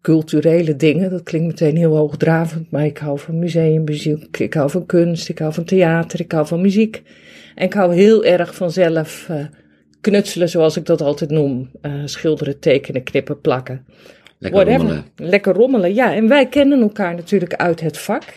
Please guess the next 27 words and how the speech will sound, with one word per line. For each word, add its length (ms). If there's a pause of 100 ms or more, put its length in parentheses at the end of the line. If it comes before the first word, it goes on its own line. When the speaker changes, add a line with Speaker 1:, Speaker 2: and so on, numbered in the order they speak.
(100)
Speaker 1:
en 100
Speaker 2:
Ja. 200
Speaker 1:
al 320 (180)
heel 300 (240)
lang. 220 (200)
Speaker 2:
Ja. 220 (240)
Speaker 1:
Maar 220
ondertussen 540
zie 180
ik 120
jou 260
niet 200
meer 140
zo 140
erg 280
als 120
collega, 720
maar 380
wel 220
heel 180
erg 400
als, 440
eh, 260
hele 300
dierbare 420
vriend. 360 (380)
Speaker 2:
Ja. 240